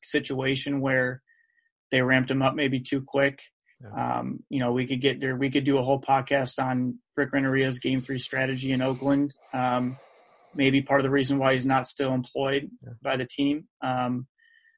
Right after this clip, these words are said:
Speaker 1: but yeah, Crochet, and it'll be interesting to see what they do with him this year. I think him following kind of the Sale track, the Chris Sale track, I think might be a good idea. Let him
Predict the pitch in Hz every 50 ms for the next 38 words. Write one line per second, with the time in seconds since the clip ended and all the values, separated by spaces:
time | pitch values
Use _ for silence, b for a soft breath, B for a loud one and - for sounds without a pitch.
0 | b - 139 135 135 127 120 - - 147 143 139 - 170 165 160 156 151 151 147
1 | 143 139 135 _ _ _ _ _ _ _ _ _ _ _ _ _ _ _ _ _
2 | _ - _ _ _ _ _ _ _ - - 147 143 143 139 147 147 147 139 -
3 | 151 147 139 131 - 151 147 143 127 131 135 127 139 139 139 123 - 131 127 131
4 | 131 127 123 - - 131 127 123 123 123 120 127 127 127 - - 147 139 139 -
5 | - - _ _ _ - 220 _ _ _ _ _ _ _ _ _ _ _ _ _
6 | _ - 151 135 143 151 156 143 - 147 139 143 147 143 135 131 - 143 139 139
7 | 127 131 123 127 - - 139 139 139 135 135 - 147 139 139 135 - 135 131 -
8 | 139 135 135 - 143 135 135 127 - - 139 135 131 135 131 127 - - 143 131
9 | - 135 135 131 131 139 135 123 135 131 131 131 120 123 131 131 127 123 123 135
10 | 135 139 143 139 139 139 135 139